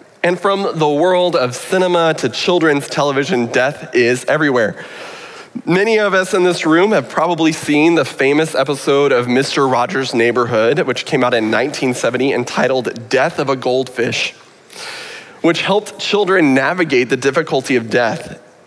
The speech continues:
In that show's thirty-three-year run, it is frequently listed as one of the most significant and important episodes. And it was so significant and powerful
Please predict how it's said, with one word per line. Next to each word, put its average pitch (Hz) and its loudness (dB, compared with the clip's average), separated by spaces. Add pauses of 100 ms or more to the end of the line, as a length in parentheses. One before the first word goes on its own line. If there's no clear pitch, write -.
(200)
In 196 2
that 190 -2
show's 165 0
thirty-three-year 143 2
run, 120 2
it 117 0
is 123 -2
frequently 160 0
listed 127 2
as 117 0
one 120 0
of 123 0
the 127 2
most 120 -2
significant 147 0
and 117 0
important 123 -2
episodes. - -4 (500)
And 170 2
it 196 2
was 196 -2
so 214 0
significant 185 0
and 135 2
powerful 180 0